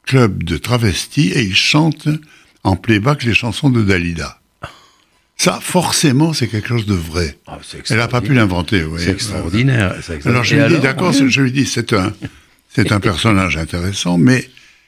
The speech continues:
Speaker 1: quel est l'intérêt dramatique ? Et elle me dit cette phrase formidable, euh, « Est-ce qu'il doit le dire à sa mère ou pas ? »
Speaker 2: Ah, parce qu'il était célibataire, il n'avait pas de femme encore.
Speaker 1: Il n'avait pas de femme, hein.
Speaker 2: Encore.
Speaker 1: Alors,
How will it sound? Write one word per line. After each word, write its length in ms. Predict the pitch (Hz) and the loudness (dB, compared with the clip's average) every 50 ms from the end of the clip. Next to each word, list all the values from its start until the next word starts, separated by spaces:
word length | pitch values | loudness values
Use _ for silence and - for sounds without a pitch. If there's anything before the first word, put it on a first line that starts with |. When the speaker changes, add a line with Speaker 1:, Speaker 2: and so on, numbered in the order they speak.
| _ _ _ _ _ - | _ _ _ _ _ 0
Speaker 1:
quel 320 | - 151 151 151 156 147 | 2 4 4 4 4 4
est 120 | 175 190 202 | 4 4 4
l'intérêt 480 | 175 143 131 117 - 131 117 120 131 110 | 4 2 2 2 0 0 2 2 2 2
dramatique ? 680 | 101 104 92 92 98 92 - - 95 85 - - - - _ _ _ _ _ _ _ _ _ _ _ | 2 0 0 0 -2 -4 -4 -8 -10 -10 -10 -12 -16 -18 _ _ _ _ _ _ _ _ _ _ _
Et 60 | - 107 | -2 0
elle 140 | 101 98 | 0 0
me 120 | 87 87 95 | 0 -2 0
dit 140 | 92 113 117 | 0 0 0
cette 200 | - 113 104 - | 0 -2 -2 -4
phrase 400 | - - - 127 127 131 120 101 | -6 -6 -2 0 2 2 2 0
formidable, 760 | - - - 90 90 98 101 98 123 139 127 95 76 80 80 - _ _ _ _ _ _ _ _ _ _ _ _ _ _ - | -2 -4 -4 0 2 2 4 4 4 4 2 2 -2 -6 -10 -12 _ _ _ _ _ _ _ _ _ _ _ _ _ _ -2
euh, « 160 | 120 110 101 104 - _ _ - | 0 0 0 -2 -6 _ _ -2
Est-ce 180 | 160 139 - | 0 0 0
qu'il 220 | - - 139 127 120 | 2 2 2 2 4
doit 160 | 117 147 147 | 4 4 4
le 140 | 131 123 117 | 4 4 4
dire 240 | 110 131 139 117 98 | 4 4 4 4 2
à 60 | 98 | 0
sa 200 | - - - 92 | 0 0 2 2
mère 320 | 101 104 107 117 135 127 135 - - - - | 4 4 4 4 4 2 0 -4 -10 -6 -6
ou 60 | 113 98 - - | -6 -4 -2 -2
pas ? » 200 | - 85 73 - - - _ _ _ _ _ _ _ _ | -2 -2 -2 -4 -10 -20 _ _ _ _ _ _ _ _
Speaker 2:
Ah, 600 | - - - - - - - - - - - - - | -2 0 0 0 0 -2 -4 -4 -6 -6 -8 -6 -4
parce 140 | - - - | -4 0 2
qu'il 100 | 131 120 | 2 2
était 180 | - - 120 | 2 2 0
célibataire, 520 | 104 - 107 95 90 92 104 104 - 165 110 | 0 2 2 2 2 2 0 0 0 0 2
il 80 | 104 101 | 2 4
n'avait 140 | 104 101 | 4 2
pas 140 | 98 - 117 | 2 0 -2
de 60 | - - | -4 -4
femme 260 | - - - 113 95 | -4 -2 0 0 0
encore. 80 | 80 101 | 2 2
Speaker 1:
Il 40 | 135 | 2
n'avait 200 | 117 117 113 107 | 2 2 2 2
pas 120 | 98 120 120 | 0 0 -2
de 60 | - | 0
femme, 280 | - 131 117 92 87 | 0 0 0 0 0
hein. 180 | 87 90 87 90 - _ - | -2 -2 -4 -4 -6 _ -2
Speaker 2:
Encore. 300 | 90 90 85 - - 135 | -2 -2 0 0 2 2
Speaker 1:
Alors, 340 | 131 131 127 117 - - | 4 2 2 0 -4 -8